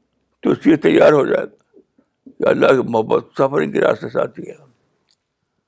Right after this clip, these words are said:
اس عزیز کو پھر پڑھ دیجیے، آگے بڑھ دو۔ اللہ جس سے محبت کرتا ہے، یہ حصہ اس کو پڑھ دیجیے۔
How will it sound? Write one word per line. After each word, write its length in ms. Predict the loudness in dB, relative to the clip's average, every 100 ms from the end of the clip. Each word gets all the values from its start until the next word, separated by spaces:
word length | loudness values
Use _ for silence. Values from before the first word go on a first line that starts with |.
| _ _ _ _ _ _ _ _ _ _ _ -8
اس 160 | -2
عزیز 280 | 0 0 -2
کو 100 | -4
پھر 160 | -2 -4
پڑھ 220 | -4 -6
دیجیے، 220 | -6 -4
آگے 180 | -4 -8
بڑھ 200 | -16 -16
دو۔ 140 | -18 -20 _ _ _ _ _ _ _ _ _ _ _ _ _ -20 -16 -16 -18 -18 -14 -12 -14 _ _ _ _ _ _
اللہ 300 | -4 0 0
جس 220 | 0 -6 -8
سے 80 |
محبت 400 | -6 -4 -6 -8
کرتا 260 | -10 -8 -6
ہے، 120 | -6 -8 _ _ _ _ _ _ _ _ _ _ _ _ _ _ _ _ _ _ _ _ -10 -4 -2 0 -2
یہ 200 | -2 -4
حصہ 200 | -6 -8
اس 200 | -8 -14
کو 80 | -14
پڑھ 180 | -14
دیجیے۔ 220 | -14 -20